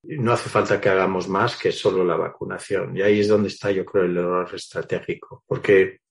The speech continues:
Omicron tiene dos caras. Una, que es, "Soy más leve", y otra es, eh, "Pero soy muy infeccioso". Y entonces está, está infectando a tanta gente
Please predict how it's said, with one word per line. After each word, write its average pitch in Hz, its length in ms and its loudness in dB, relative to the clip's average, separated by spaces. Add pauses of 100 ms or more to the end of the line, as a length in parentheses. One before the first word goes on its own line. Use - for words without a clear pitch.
(140)
Omicron 127 560 4
tiene 120 480 0
dos 104 200 -2
caras. - 600 -6 (320)
Una, 92 500 2 (200)
que 90 280 6
es, - 400 -4
"Soy 101 180 4
más 95 220 2
leve", 110 500 4 (380)
y 92 100 2
otra 104 460 4
es, 117 420 0 (260)
eh, 90 320 -2
"Pero 98 140 0
soy 117 240 4
muy 104 200 0
infeccioso". - 760 -6 (160)
Y 101 180 6
entonces 120 920 4 (100)
está, 110 320 0
está 110 520 0
infectando 104 1000 0
a - 160 -12
tanta 104 400 0
gente 104 600 0